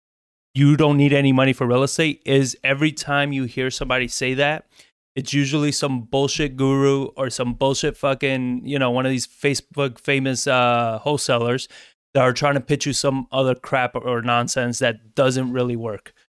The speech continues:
right? Or, uh, just some B S, some fictional crap. But we right now have, we have, we're building houses. We have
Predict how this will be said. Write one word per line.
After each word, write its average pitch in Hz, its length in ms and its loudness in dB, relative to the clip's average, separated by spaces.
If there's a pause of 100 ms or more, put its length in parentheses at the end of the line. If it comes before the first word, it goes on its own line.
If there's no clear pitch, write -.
(160)
right? 135 260 2
Or, 123 280 4 (100)
uh, 135 140 0
just 131 320 -2
some 131 300 0 (420)
B 151 160 2
S, 135 260 2
some 131 340 0
fictional 127 580 -2
crap. 110 340 -6 (600)
But 147 340 2 (920)
we 185 320 2
right 160 340 0
now 123 600 0 (340)
have, 127 380 0 (100)
we 139 200 2
have, 120 260 0 (100)
we're 135 160 2
building 135 320 2
houses. 127 520 -2 (300)
We 131 120 0
have 123 420 -2